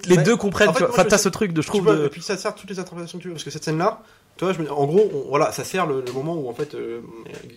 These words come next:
Speaker 2: comme tu disais tout à l'heure, Gyllenhaal dit à son, euh, Grace Smith dit à sa femme, à sa copine, que, en gros, voilà, parce que il est en train de devenir fou avec cette affaire.
Speaker 1: Mm.
Speaker 2: Des années plus tard, sa copine lui dit, « Mais ça nous bouffe le couple,
Speaker 1: Ça, ça,
Speaker 2: notre famille.
Speaker 1: ça s'arrêtera
Speaker 2: Qu'est-ce,
Speaker 1: jamais.
Speaker 2: quand est-ce
Speaker 1: Quand,
Speaker 2: que tu vas
Speaker 1: quand
Speaker 2: t'arrêter ?
Speaker 1: est-ce que ça s'arrête,
Speaker 2: Quand
Speaker 1: ouais.
Speaker 2: est-ce que je, ça,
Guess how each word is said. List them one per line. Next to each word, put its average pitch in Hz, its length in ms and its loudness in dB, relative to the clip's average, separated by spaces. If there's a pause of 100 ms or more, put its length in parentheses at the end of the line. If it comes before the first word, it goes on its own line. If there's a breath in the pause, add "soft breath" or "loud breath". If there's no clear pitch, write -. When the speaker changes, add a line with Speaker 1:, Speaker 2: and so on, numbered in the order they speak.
Speaker 2:
comme 131 120 -12
tu 117 120 -18
disais 117 120 -8
tout 156 100 -6
à - 20 -2
l'heure, 147 120 0
Gyllenhaal 123 600 -8
dit 123 140 -6
à 117 40 -2
son, 113 300 -8
euh, 113 220 -8
Grace 113 180 -10
Smith 143 160 -4
dit 127 80 -2
à 117 40 0
sa 117 120 -4
femme, 165 240 -4 (100)
à - 40 -14
sa 113 100 -10
copine, 165 260 -8 (540 loud breath)
que, 135 160 0
en 120 100 2
gros, 135 240 0
voilà, 120 220 0 (240)
parce - 100 -18
que 117 80 -14 (140)
il 117 100 -12
est 113 40 -4
en 110 40 -6
train 113 120 -8
de 107 40 -8
devenir 107 240 -8
fou 147 120 -4
avec - 80 -8
cette 120 100 -10
affaire. 147 300 -4
Speaker 1:
Mm. 139 160 -10
Speaker 2:
Des 110 160 -12
années 113 100 -12
plus 104 140 -18
tard, 160 160 -4
sa - 100 -14
copine - 200 -14
lui 123 60 -14
dit, « 123 120 -16
Mais 107 80 -14
ça 107 100 -10
nous 113 120 -12
bouffe 135 220 -14
le 123 80 -14
couple, 147 200 -16
Speaker 1:
Ça, 117 100 -8
ça, 113 80 -6
Speaker 2:
notre 110 160 -8
famille. 151 240 -4
Speaker 1:
ça 113 100 -4
s'arrêtera 98 320 -2
Speaker 2:
Qu'est-ce, 98 80 4
Speaker 1:
jamais. 107 160 0
Speaker 2:
quand 156 40 2
est-ce 185 100 -4
Speaker 1:
Quand, 113 80 -4
Speaker 2:
que - 40 -10
tu 165 60 -4
vas 147 60 0
Speaker 1:
quand - 80 0
Speaker 2:
t'arrêter ? 120 160 2
Speaker 1:
est-ce 202 80 -2
que 110 80 -10
ça - 120 -10
s'arrête, 98 240 -8
Speaker 2:
Quand 104 60 -6
Speaker 1:
ouais. 95 100 -4
Speaker 2:
est-ce 160 140 -8
que 131 200 -14
je, 127 200 -12
ça, - 140 -8